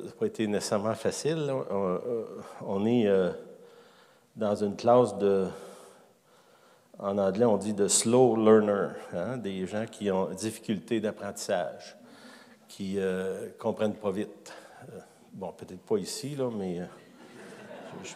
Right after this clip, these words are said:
parle de moi. <laughs> Euh, le Seigneur nous appelle à quelque chose de différent. Euh, bon, vous comprenez, l'Évangile ne change pas. L'Évangile est éternel,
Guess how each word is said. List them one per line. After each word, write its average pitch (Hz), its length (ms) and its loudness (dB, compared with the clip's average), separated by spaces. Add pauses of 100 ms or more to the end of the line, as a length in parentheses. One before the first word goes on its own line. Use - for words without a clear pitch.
parle 110 440 6
de 107 140 8
moi. 107 260 4 (760)
<laughs> - 80 0 (1500)
Euh, 104 320 12 (2500)
le 117 220 0
Seigneur 156 420 8
nous 113 240 4
appelle 131 640 2
à 113 160 -4
quelque 113 400 -2
chose 131 500 -4
de 101 140 -2
différent. 113 680 -4 (680)
Euh, 117 160 -2 (160)
bon, 113 140 2
vous 101 100 -6
comprenez, 127 400 0
l'Évangile 117 440 0
ne 110 40 -4
change 101 320 -6
pas. - 160 -10 (1700)
L'Évangile 98 480 -4
est 95 200 -2
éternel, 101 600 -6